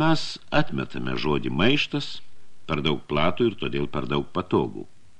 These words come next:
Mes skiriame vieną liaudis judėjimą nuo kito. Mes neklausime savęs, ar maištas tiek pat atsieina, kiek ir kautynės. Pirmiausia, kodėl būtent kautynės?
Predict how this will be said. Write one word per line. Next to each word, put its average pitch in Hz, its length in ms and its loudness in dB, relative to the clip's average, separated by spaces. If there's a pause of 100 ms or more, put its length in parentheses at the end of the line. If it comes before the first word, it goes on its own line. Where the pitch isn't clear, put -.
(500)
Mes - 280 4
skiriame 78 500 2
vieną 67 320 0
liaudis 64 400 0
judėjimą 82 540 2
nuo 69 120 0
kito. - 460 -8
Mes - 320 6
neklausime 123 640 2
savęs, 82 420 0
ar 65 80 -2
maištas 80 420 -2
tiek - 240 -4
pat 85 220 -2
atsieina, 80 560 -2
kiek 73 260 -4
ir - 140 -8
kautynės. 62 680 -10 (520)
Pirmiausia, 71 480 0
kodėl 90 400 2
būtent 143 400 0
kautynės? - 720 -4